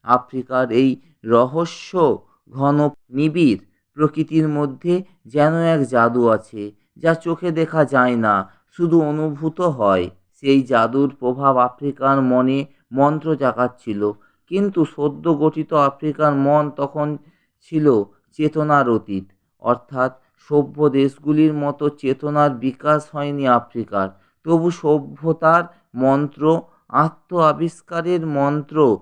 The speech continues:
ধীরে ধীরে জাগছিল এই ভূখণ্ডে। নিবিড় বনস্পতির অরণ্যে ঘেরা আফ্রিকা নিজের ভীষণতাকে বিদ্রূপ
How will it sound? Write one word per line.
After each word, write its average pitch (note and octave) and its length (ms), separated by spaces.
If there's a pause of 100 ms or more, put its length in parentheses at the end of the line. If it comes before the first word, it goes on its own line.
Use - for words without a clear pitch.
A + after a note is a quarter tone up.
(260)
ধীরে D3 380
ধীরে C#3+ 480 (320)
জাগছিল C#3 760
এই C3+ 180
ভূখণ্ডে। A2 760 (260)
নিবিড় B2+ 540 (220)
বনস্পতির C3 920
অরণ্যে C3+ 600
ঘেরা C3 320
আফ্রিকা C#3+ 600 (240)
নিজের C#3+ 480
ভীষণতাকে D#3 1080 (260)
বিদ্রূপ C#3+ 500